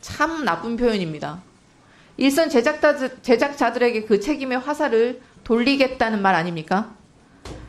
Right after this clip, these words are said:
박민 사장이 "제작의 자율성을 존중하고 강화하다 보니 이런 문제가 생긴 것 같다. 데스킹 기능이 약화되면 안 된다."라고 발언하신 것으로 알려졌습니다.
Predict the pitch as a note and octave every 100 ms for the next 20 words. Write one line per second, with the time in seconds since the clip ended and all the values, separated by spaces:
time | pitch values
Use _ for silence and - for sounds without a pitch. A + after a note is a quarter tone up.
0 | - A#3+ C#4+ C#4+ C#4+ C4+ A#3 B3 C#4 C4+
1 | B3 A3 C#4 C#4+ C4+ C4 A3+ A3+ B3 A#3+
2 | A3+ G3+ A#3 A#3 A3+ G#3 G#3 G3 A3+ A3
3 | A3 A3+ A#3+ A#3+ A3+ F3 - D#3+ D3 D3+
4 | A3 G#3+ B3+ A3+ G#3 G#3+ F3+ E3 B3+ G3+
5 | G3+ D#3 E3+ G3+ G3+ E3 C#3+ - A3 A#3+
6 | B3+ G3+ A3+ A#3 C4 C#4 B3+ A3 A#3 F3+
7 | F#3+ F3 E3 F3 D#3 C#3+